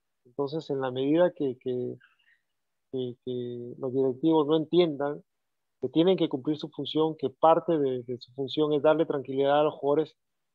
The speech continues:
eh, en ese aspecto, finalmente, este, ocurre lo que ocurrió, ¿no?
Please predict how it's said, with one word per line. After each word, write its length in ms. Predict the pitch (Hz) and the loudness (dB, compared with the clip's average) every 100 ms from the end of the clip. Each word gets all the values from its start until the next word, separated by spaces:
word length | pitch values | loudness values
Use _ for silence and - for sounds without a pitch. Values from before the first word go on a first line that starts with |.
| _ - | _ -16
eh, 120 | - | -14
en 160 | 135 139 | -10 -8
ese 140 | 147 | -4
aspecto, 560 | 160 - 175 - 208 240 _ _ - | -4 0 0 0 -2 -2 _ _ -10
finalmente, 640 | 135 143 139 147 143 156 | -4 -2 -2 -4 -2 -4
este, 580 | 131 _ - 123 120 120 _ _ _ _ _ _ _ _ _ | -4 _ -20 -20 -20 -20 _ _ _ _ _ _ _ _ _
ocurre 400 | 147 - 160 180 | -12 0 2 4
lo 180 | 170 139 | 4 4
que 60 | 139 | 0
ocurrió, 400 | 127 151 214 151 | 0 4 4 4
¿no? 240 | 151 156 | 0 -8